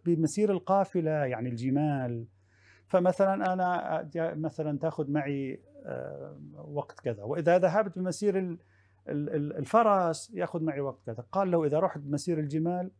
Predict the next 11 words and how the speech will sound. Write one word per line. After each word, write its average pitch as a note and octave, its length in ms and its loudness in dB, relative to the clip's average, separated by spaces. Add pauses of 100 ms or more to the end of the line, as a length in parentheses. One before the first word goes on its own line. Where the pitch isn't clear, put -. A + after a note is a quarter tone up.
(560)
قصر، C#3 380 -2 (100)
وإذا D3+ 160 2
رحت E3 180 0
بمسير D#3 440 0
ال-، D3+ 300 -2
بالفرس F3 640 0 (240)
نفس A3+ 200 4
النقطة"، A#3 500 2 (220)
يقول B2+ 260 -8
له: C#3 200 -2
"أتم". C#3 220 -6